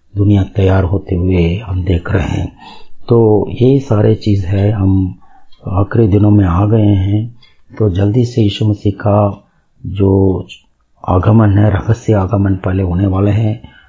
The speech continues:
उसके बाद जो खुला आगमन होने वाला है सात साल के बाद। तो ये सात साल में जो,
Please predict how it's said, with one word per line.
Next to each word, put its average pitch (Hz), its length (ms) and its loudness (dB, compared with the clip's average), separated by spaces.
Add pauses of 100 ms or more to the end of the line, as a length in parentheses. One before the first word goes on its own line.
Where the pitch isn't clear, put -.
(160)
उसके - 320 -2
बाद 101 240 0 (180)
जो - 80 -8
खुला 98 280 0
आगमन 92 560 0
होने 92 180 -2
वाला 92 280 0
है 95 260 -2
सात - 280 -6
साल 92 200 -4
के 95 160 -4
बाद। 92 300 -4 (600)
तो 92 380 -2 (760)
ये - 120 -10
सात 131 380 -4
साल 123 260 0
में 117 200 4
जो, 92 460 -2